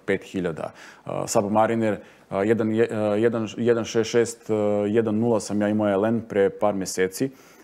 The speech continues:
a, osam, devet hiljada. Sad koji je u radnji deset hiljada, sada može da se nađe, pričamo o prethodnoj referenciji, ali nije to neka velika razlika, osim u tih pola milimetra koliko ima na,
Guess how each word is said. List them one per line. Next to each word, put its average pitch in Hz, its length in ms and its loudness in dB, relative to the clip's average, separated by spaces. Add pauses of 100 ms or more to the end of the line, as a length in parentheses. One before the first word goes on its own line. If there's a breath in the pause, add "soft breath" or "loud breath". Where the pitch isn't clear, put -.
(120 loud breath)
a, 90 240 -2 (720)
osam, 101 260 -2
devet 95 220 0
hiljada. 90 360 -6 (220)
Sad 101 240 0
koji 107 120 -6
je - 20 0
u - 20 0
radnji 107 200 2
deset 101 300 -2
hiljada, 123 320 2
sada 117 200 0
može 113 240 0
da 107 80 2
se 104 120 -6
nađe, 104 400 0 (500 loud breath)
pričamo 120 260 0
o 104 40 -4
prethodnoj 117 380 2
referenciji, 120 480 2
ali 123 120 2
nije 120 120 2
to 113 120 -4
neka 107 220 -2
velika 107 300 0
razlika, 104 400 -2
osim 98 200 -4
u 92 40 -10
tih - 240 -6 (200)
pola 101 220 0
milimetra 92 520 -4
koliko 92 320 -6
ima 95 180 -2
na, 85 160 -4